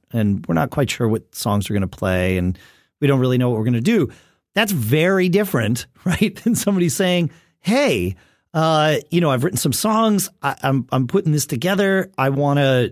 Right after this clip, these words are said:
uh, figure out how to turn these songs that I've written on, on, you know, guitar or piano or whatever into a full band thing. And, uh, you know, I'm looking forward to getting this thing on stage. And would you be interested in being a part of making that happen?" That's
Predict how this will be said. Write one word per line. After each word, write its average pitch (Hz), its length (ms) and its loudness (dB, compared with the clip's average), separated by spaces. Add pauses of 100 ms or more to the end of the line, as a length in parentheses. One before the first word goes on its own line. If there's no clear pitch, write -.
(140)
uh, 104 220 -6
figure 143 320 -2
out 143 240 2 (100)
how 156 200 -4
to 135 100 0
turn 147 480 0
these 135 240 0
songs 147 300 0
that 147 80 0
I've 139 160 0
written 139 200 0
on, 123 340 2
on, 123 420 0 (160)
you 143 160 -2
know, 117 80 0
guitar 160 460 0
or 113 60 0
piano 147 320 0
or 117 80 0
whatever 196 500 0 (440)
into 151 320 2
a 123 60 0
full 190 180 0
band 185 340 2
thing. 190 380 2 (160)
And, 139 500 2 (140)
uh, 123 80 -6 (100)
you 156 120 0
know, 135 100 2
I'm 120 300 0 (240)
looking 143 320 0
forward 147 320 0
to 139 80 -2
getting 123 240 -2
this 120 120 0
thing 143 160 -2
on 113 140 0
stage. 190 540 0
And 127 160 0 (320)
would 135 120 2
you 135 100 2
be 135 140 2
interested 127 380 -2
in 123 80 2
being 123 200 0
a - 20 -2
part 127 260 -2
of 123 80 0
making 123 260 0
that 113 160 0
happen?" 113 480 0 (460)
That's 165 240 -4